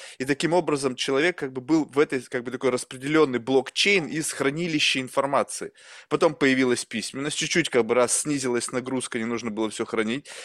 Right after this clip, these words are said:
и так далее. И такое ощущение, что и как бы если этот вектор всегда устремлён, но такое ощущение, что у человечества есть какой-то момент времени, когда он будет выброшен из цепочки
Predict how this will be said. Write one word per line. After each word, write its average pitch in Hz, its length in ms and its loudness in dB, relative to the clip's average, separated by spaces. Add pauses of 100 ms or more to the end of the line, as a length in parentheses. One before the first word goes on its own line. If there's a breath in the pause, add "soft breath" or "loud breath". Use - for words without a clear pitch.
(140 loud breath)
и 143 80 -2
так 151 180 2
далее. 127 220 4
И - 20 -6
такое 180 260 2
ощущение, 196 320 -2
что 156 180 -4 (180)
и 170 140 -2
как 160 260 0
бы 139 220 2
если 170 340 2
этот 156 240 -2
вектор 165 320 0
всегда 151 340 0
устремлён, 156 720 0
но 180 280 4 (240 loud breath)
такое 170 240 2
ощущение, 214 320 -2
что - 180 -6
у 151 80 -2
человечества 180 680 -2
есть 175 460 -4
какой-то 160 400 -2 (300)
момент 185 440 -2
времени, 180 380 -2
когда 139 300 2
он 185 400 0
будет 151 320 -8
выброшен 143 580 0 (360 loud breath)
из 170 160 0
цепочки 160 800 2